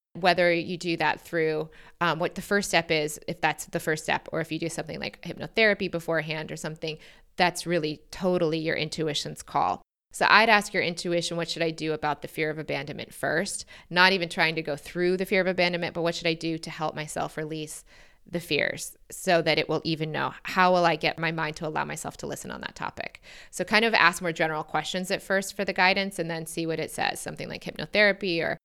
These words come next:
and just go into your intuition. And also it might say to work with somebody as a facilitator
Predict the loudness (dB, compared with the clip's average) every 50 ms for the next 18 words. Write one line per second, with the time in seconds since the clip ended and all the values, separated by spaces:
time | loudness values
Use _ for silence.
0 | _ _ _ _ _ -6 -4 -2 -2 -2 2 2 2 4 2 0 0 -2 -2 -2
1 | -2 -4 -4 -4 -4 -4 -4 -4 -4 -4 -6 -8 -12 -16 -20 -10 -4 0 2 2
2 | 2 2 2 2 2 2 2 2 0 -2 -2 -2 0 0 0 2 0 0 -2 -2
3 | -4 -2 -4 -6 -2 -2 -2 -2 -2 -2 -2 -2 -4 -4 -2 0 0 0 2 0
4 | -2 -2 -2 -4 -2 -2 -2 -2 -2 -2 -2 -2 0 0 -2 -4